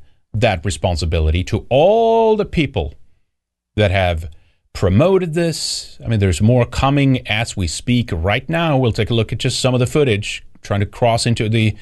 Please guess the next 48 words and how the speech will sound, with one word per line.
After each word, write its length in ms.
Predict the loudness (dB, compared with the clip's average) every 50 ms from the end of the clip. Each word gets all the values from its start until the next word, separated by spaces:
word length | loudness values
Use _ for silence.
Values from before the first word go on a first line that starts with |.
| -20 -20 -20 _ _ _ _ -4
uh, 240 | -2 0 2 2 0
the 140 | 0 -2 2
English 400 | 4 4 6 6 4 2 0 -4
shores 500 | -6 -2 0 0 0 0 0 -2 -2 -6
from 220 | -10 -6 -2 0 2
over 160 | 2 2 2
the 320 | 2 4 4 2 2 0 0
canal 340 | -2 0 0 2 2 2 2
in 80 | 2 0
France, 400 | 0 0 0 0 0 -2 -2 -2
right? 200 | 0 -2 -2 -2 -6 -20 -20 -20 _ _ _ _ _ _ _ _ _ _ _ _ _ _ -20
Or 400 | -20 -20 -20 -20 -14 _ 0 0
the 80 | 0
channel 460 | 2 2 0 0 0 0 -2 -2 -4 -4
in 120 | -8 -8
France. 300 | -4 -4 -4 -4 -4 -6 -10 -16 -20 -20 -20 _ _ _ -4 -2
Um, 460 | 0 2 2 2 2 2 0 0 -2 -2
refugees 840 | 0 0 0 0 0 -4 -4 -4 -2 0 2 2 2 2 0 0 0
welcome, 520 | 2 2 2 2 0 0 -2 0 0 0
right? 160 | 0 -2 -2 -2
And, 140 | -4 -4 -4
and 200 | -2 -4 -2 -2
of 120 | -4 -2
course, 240 | 0 0 0 0 -2
what's 300 | -6 -6 -6 -10 -10 -8 -4
ironic 300 | -2 0 2 2 2 2
about 160 | 2 0 2
this 160 | 2 0 0 0
picture 400 | 0 -2 -2 -2 -2 -6 -4 -4
is 100 | -4 -6
that 140 | -8 -6 -4
the 120 | -2 -2
woman 280 | 0 0 2 2 2 2
in 60 | 2
the 80 | 2 2
middle, 300 | 2 2 0 0 0 -2
I 40 |
forget 240 | 0 0 0 0 0
her 80 | 2 0
name 320 | 0 0 -2 -2 -2 0
now, 160 | 0 2 0 0
but 160 | 0 -2 -2
she 200 | 0 0 0 0
distinctly, 840 | 2 0 0 -2 -2 -2 -2 0 0 0 -2 0 0 2 2 0 -2 -4 -12 -20 -20 _ _ _ _ _ _ -6 0
uh, 280 | 0 2 2 2 2 0
made 200 | 0 0 0 0
an 100 | -2 -2
expressed, 1000 | -4 -4 -6 -8 -8 -8 -4 0 2 2 2 2 0 -4 -6 -6 -8 -8 -10